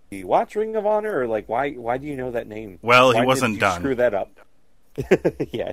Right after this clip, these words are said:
Speaker 1: he wasn't. Um, the match was all right. I didn't think it really, it wasn't quite what I was expecting from a Lucha Bros, uh, Best Friends match. I gave this one two and three quarter stars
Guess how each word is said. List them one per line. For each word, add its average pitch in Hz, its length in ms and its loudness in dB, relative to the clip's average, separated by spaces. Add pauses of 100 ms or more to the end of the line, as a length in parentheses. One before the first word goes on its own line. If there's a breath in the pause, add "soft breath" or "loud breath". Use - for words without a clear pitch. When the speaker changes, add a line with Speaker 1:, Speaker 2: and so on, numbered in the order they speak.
Speaker 1:
he 110 100 -12 (100)
wasn't. - 320 -14 (1040 loud breath)
Um, 156 340 10
the 208 140 4
match 220 300 2
was 208 160 4
all 147 180 8
right. 135 480 2
I 131 120 0
didn't 139 340 -6
think 123 260 -8
it 123 180 -6
really, 117 640 -4 (840)
it - 60 -8
wasn't 135 320 0
quite 127 200 4
what 123 140 0
I 117 100 4
was 110 140 -2
expecting 110 540 -6
from 113 180 -8
a 104 80 -6
Lucha 110 340 -8
Bros, 107 480 -2
uh, 101 160 -4
Best 107 300 -8
Friends 110 280 -10
match. 113 280 -6
I 113 100 -10
gave 120 220 -6
this 120 180 -12
one 107 220 -6
two 113 400 -10
and 104 160 -10
three 104 180 -12
quarter 101 320 -8
stars 110 420 -4